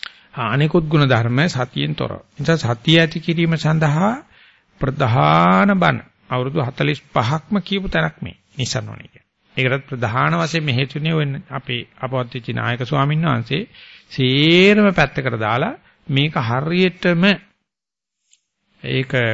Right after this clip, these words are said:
අපේ කටුකුරුන්දේ ස්වාමීන් වහන්සේගේ වචනෙන් කියනවා නම් හත්දන්ත කුලයේ ඇතෙක්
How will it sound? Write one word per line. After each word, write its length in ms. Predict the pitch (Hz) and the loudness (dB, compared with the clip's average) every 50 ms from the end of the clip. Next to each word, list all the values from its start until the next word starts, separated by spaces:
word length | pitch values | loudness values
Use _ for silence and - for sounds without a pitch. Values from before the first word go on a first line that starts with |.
| 113 113 - | -4 -6 -12
අපේ 280 | - 131 117 104 98 98 | -16 -16 -14 -12 -12 -10
කටුකුරුන්දේ 540 | 104 127 120 120 139 135 143 143 139 143 135 | -6 -6 -4 -4 -4 -4 -2 -2 0 0 0
ස්වාමීන් 400 | 139 147 139 139 143 143 139 139 | 2 2 2 2 2 2 2 2
වහන්සේගේ 380 | 139 139 139 127 139 135 135 | 2 2 2 0 -2 -2 0
වචනෙන් 360 | 135 139 - 147 139 143 143 139 | -2 0 0 -2 0 0 -2 -2
කියනවා 320 | - 147 143 143 151 151 | -2 -2 0 2 2 2
නම් 180 | 165 180 175 151 139 | 2 2 2 0 0
හත්දන්ත 480 | 120 113 120 123 135 135 151 156 156 147 - | -2 -2 -4 -4 -2 0 2 2 2 0 -2
කුලයේ 280 | - 147 143 143 135 | 0 0 0 0 0
ඇතෙක් 300 | 135 127 - 165 190 247 | -2 -2 -2 -2 -2 -2